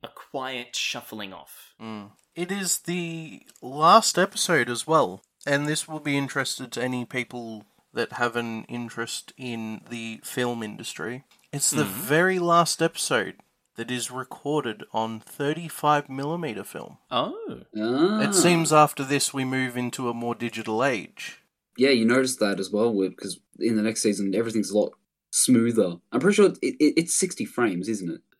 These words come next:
Speaker 1: F-, the frame rate changes, the resolution changes, everything
Speaker 2: Mm.
Speaker 1: does.
Speaker 3: Yeah.
Speaker 1: This is also the last episode to have music composed by Mike O'Donnell and Junior Campbell in the U K.
Speaker 3: Which is probably the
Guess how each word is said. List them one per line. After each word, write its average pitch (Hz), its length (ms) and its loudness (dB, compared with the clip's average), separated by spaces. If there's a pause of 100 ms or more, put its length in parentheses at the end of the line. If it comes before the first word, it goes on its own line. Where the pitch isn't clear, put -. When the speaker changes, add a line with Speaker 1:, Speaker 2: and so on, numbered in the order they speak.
Speaker 1:
F-, - 240 -14
the 143 100 -2
frame 147 380 -2
rate 135 200 -6
changes, 120 920 -2
the 95 200 -2
resolution 107 680 -6
changes, 101 840 -4
everything 110 380 -4
Speaker 2:
Mm. 92 40 -6
Speaker 1:
does. 90 300 -4 (320)
Speaker 3:
Yeah. 113 300 2 (260)
Speaker 1:
This 135 280 2
is 135 460 0
also 117 720 0 (100)
the 113 120 2
last 139 640 2 (300)
episode 123 560 -2
to - 140 -4
have 117 200 -6
music 123 300 -2
composed 110 500 -6
by 101 120 -4
Mike 107 300 -4
O'Donnell 101 520 -4
and 104 220 -6
Junior 98 320 -8
Campbell 147 540 -6
in 123 140 -4
the 107 80 -2
U 104 140 -4
K. 165 340 -4 (560)
Speaker 3:
Which 127 240 -2
is 117 80 -4
probably 113 340 2 (120)
the - 60 -20